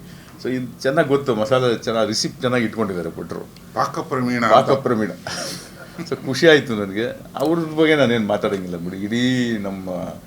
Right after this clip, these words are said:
Speaker 1: ರಾಜ್ಯದ ಜನತೆ ಅವ್ರ ಪಿಕ್ಚರ್ಗಳನ್ನ ನೋಡಿ ಅಷ್ಟು ಖುಷಿಯಾಗಿ, ಅದು ಯಾವತ್ತೂ ಮರೆಯೋಕ್ಕಾಗಲ್ಲ. ಚಿತ್ರರಂಗ ಇರೋವರೆಗೂ ಅವ್ರ ಚಿತ್ರಗಳನ್ನ ಯಾರು ಮರೆಯೋಕ್ಕಾಗಲ್ಲ.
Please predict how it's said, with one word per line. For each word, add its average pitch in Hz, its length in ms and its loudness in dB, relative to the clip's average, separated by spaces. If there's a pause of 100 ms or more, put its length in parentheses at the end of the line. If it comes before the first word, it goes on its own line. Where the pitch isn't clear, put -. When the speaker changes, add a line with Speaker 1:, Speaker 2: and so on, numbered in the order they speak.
(480)
Speaker 1:
ರಾಜ್ಯದ 110 320 6
ಜನತೆ 110 420 2
ಅವ್ರ 107 180 6
ಪಿಕ್ಚರ್ಗಳನ್ನ 104 560 -2
ನೋಡಿ 101 400 -2
ಅಷ್ಟು - 320 -6
ಖುಷಿಯಾಗಿ, 101 680 -4
ಅದು - 380 -10
ಯಾವತ್ತೂ 135 320 2
ಮರೆಯೋಕ್ಕಾಗಲ್ಲ. 113 720 2
ಚಿತ್ರರಂಗ 104 340 -4
ಇರೋವರೆಗೂ 104 600 -2
ಅವ್ರ 95 160 -4
ಚಿತ್ರಗಳನ್ನ 101 440 -6
ಯಾರು 92 160 -6
ಮರೆಯೋಕ್ಕಾಗಲ್ಲ. 90 560 -8